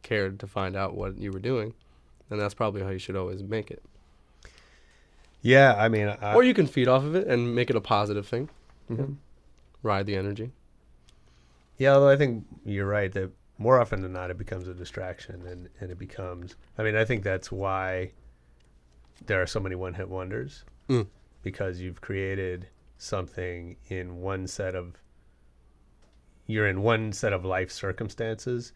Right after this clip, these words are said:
Speaker 2: and then after that you're in a completely different situation, and the pressure and the opportunities and the, like, your world has completely changed, and then you're expected to go create again, but you're a different person now.
Speaker 1: Right.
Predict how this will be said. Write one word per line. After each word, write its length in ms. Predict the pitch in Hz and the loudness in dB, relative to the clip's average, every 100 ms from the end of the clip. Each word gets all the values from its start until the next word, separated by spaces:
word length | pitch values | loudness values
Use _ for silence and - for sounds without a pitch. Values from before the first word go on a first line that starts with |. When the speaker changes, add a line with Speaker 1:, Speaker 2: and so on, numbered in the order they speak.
| _ - | _ -12
Speaker 2:
and 100 | 98 | -8
then 160 | 95 98 - | -6 -6 -6
after 380 | 95 - 101 | -6 -4 -6
that 340 | 92 90 90 - | -6 -6 -8 -8
you're 120 | 95 | -8
in 100 | 90 | -8
a 40 | 90 | -10
completely 640 | - 95 - 117 98 95 | -12 -12 -8 -6 -6 -8
different 360 | 92 87 90 87 _ _ _ _ - - | -8 -10 -14 -18 _ _ _ _ -20 -14
situation, 580 | 98 - 92 87 - - - _ - | -14 -10 -12 -12 -16 -20 -20 _ -12
and 120 | 101 | -10
the 60 | 92 | -8
pressure 640 | - 95 - 98 90 90 - - - - | -4 -6 -4 -6 -6 -6 -12 -20 -20 -14
and 180 | 92 90 | -12 -10
the 100 | 90 | -10
opportunities 840 | 90 104 - 127 113 107 101 98 | -8 -8 -2 0 0 0 -2 -2
and 180 | 95 90 | -6 -8
the, 240 | 90 90 87 - - | -8 -10 -12 -18 -10
like, 140 | 101 | -8
your 100 | 104 | -6
world 300 | 107 123 101 | 0 2 2
has 140 | 92 87 | -2 -6
completely 420 | 95 92 - - | -10 -8 -8 -10
changed, 340 | - 104 95 90 | -16 -12 -10 -8
and 100 | 98 | -6
then 120 | 98 | -6
you're 120 | 98 | -6
expected 440 | 90 - 101 - 95 | -6 -6 -10 -8 -8
to 40 | |
go 140 | 92 90 | -6 -8
create 340 | - 98 107 | -8 -4 -2
again, 460 | 98 92 90 87 90 - _ _ _ _ - | -2 -6 -10 -14 -16 -20 _ _ _ _ -6
but 80 | 101 | -4
you're 140 | 92 | -2
a 40 | |
different 240 | 92 92 87 | -4 -8 -6
person 400 | 101 92 - 90 | -4 -4 -8 -14
now. 140 | 87 - - - - - _ - _ - _ - - | -14 -18 -20 -20 -20 -20 _ -20 _ -20 _ -18 -4
Speaker 1:
Right. 240 | 135 98 | -2 -2